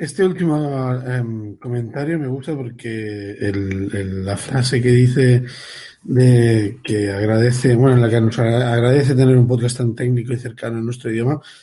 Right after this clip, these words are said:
es precisamente por lo que empezamos, em, entre Dev y yo, pues, no como podcast, sino en dos mil nueve, cuando empezamos a escribir artículos, la idea era precisamente esa.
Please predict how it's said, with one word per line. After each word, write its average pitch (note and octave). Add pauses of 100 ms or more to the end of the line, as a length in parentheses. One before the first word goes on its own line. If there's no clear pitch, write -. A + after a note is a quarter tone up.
es C3
precisamente C#3
por C3+
lo B2
que B2
empezamos, G#2+
em, F#2+ (180)
entre G#2
Dev G2
y G2
yo, G#2+
pues, - (460)
no A#2+
como B2
podcast, A2+
sino G2
en G#2
dos G#2+
mil A#2+
nueve, C3
cuando C3
empezamos B2
a C3+
escribir A#2+
artículos, C3 (640)
la A2
idea G#2+
era B2
precisamente G#2+
esa. -